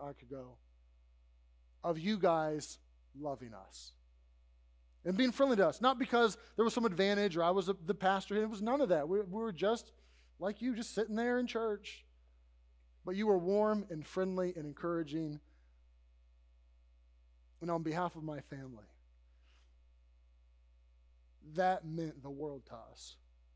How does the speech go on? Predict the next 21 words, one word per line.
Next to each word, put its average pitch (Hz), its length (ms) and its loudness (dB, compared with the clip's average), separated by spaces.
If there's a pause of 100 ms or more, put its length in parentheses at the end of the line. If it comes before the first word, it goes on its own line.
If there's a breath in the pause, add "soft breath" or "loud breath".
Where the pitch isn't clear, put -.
(1120)
Honestly, 202 480 0 (400 soft breath)
we're 220 180 6
not 220 160 4
here 202 220 2
if 160 100 -2
not 165 180 0
for 156 120 -6
that. 143 240 -8 (1400)
We 185 120 -2
don't 202 180 6
love 208 140 2
the 214 80 -2
weather 165 220 0
patterns, 127 460 -12 (100)
<laughs> - 80 -16
you 202 200 0
know, 196 200 10 (640 loud breath)
if 160 100 -4
that's 180 200 2
a 170 40 -8
surprise. 156 540 -2